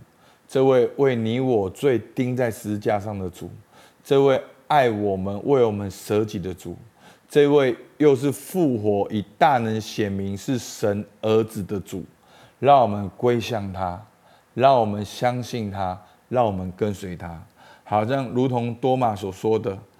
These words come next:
多马说：“我的主，我的神。”求主帮助我们都能够对耶稣说：“我的主，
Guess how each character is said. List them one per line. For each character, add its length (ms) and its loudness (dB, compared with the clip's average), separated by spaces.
多 160 4
马 220 2
说 360 4
：“我 260 4
的 160 -2
主， 320 -8
我 220 -4
的 120 -12
神。” 280 -12
求 160 0
主 120 -2
帮 320 2
助 100 -2
我 100 0
们 340 -6
都 160 0
能 160 -6
够 280 0
对 160 2
耶 180 0
稣 220 -4
说 320 -4
：“我 220 2
的 140 -4
主， 260 -12